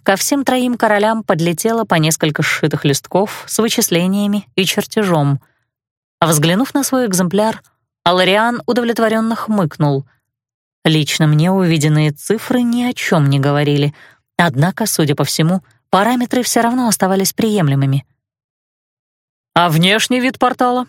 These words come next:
уточнил король домена тени.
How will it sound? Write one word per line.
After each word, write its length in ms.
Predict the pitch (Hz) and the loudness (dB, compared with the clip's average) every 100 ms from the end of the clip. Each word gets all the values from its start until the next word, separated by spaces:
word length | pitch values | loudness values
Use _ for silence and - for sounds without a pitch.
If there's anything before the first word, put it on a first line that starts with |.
| _ _ _ _ _ | _ _ _ _ _
уточнил 460 | 160 160 151 - 156 | -2 0 0 0 0
король 360 | 147 151 156 143 | 2 2 2 2
домена 380 | 151 147 147 | 2 2 2
тени. 440 | 156 - 139 139 | 0 0 0 0